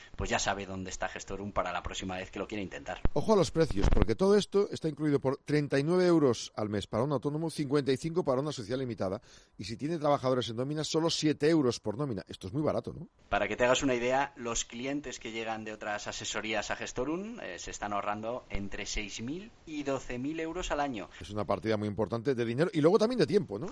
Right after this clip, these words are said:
Speaker 1: Cuando uno pone en marcha un negocio, lo que necesita es poder dedicar el cien por cien del tiempo a hacer que su negocio crezca, que consiga ventas, que, bueno, pues que optimice los procesos, todo para hacerlo más rentable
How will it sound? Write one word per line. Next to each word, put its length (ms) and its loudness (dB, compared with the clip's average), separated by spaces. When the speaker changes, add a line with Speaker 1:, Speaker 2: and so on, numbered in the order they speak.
Speaker 1:
Cuando 220 -6
uno 280 -4
pone 200 -6
en 40 -6
marcha 240 -10
un 60 -6
negocio, 500 -6
lo 200 -8
que 80 -10
necesita 400 -8
es 100 -6
poder 300 -6
dedicar 400 -6
el 140 -8
cien 260 -4
por 160 -6
cien 240 -6
del 160 -6
tiempo 400 -4
a 100 -2
hacer 240 0
que 80 -6
su 140 -2
negocio 340 -4
crezca, 240 -2
que 100 -10
consiga 300 -2
ventas, 380 2
que, 340 -2
bueno, 220 2
pues 160 0
que 120 0
optimice 460 2
los 140 0
procesos, 640 0
todo 240 0
para 160 2
hacerlo 260 -2
más 160 2
rentable 500 -2